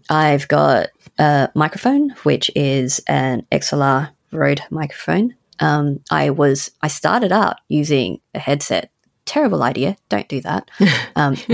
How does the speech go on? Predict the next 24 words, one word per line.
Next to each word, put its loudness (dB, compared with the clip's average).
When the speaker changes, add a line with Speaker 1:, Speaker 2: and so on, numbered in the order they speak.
Speaker 1:
get 0
a 2
mic -2
that's -2
dedicated 0
to -10
being 2
a 0
microphone, 0
um, 2
because 0
once 0
you're 2
editing, 2
you 0
realize 0
how 0
awful 0
it -2
sounds -2
when 0
you're 4
not 0
using 0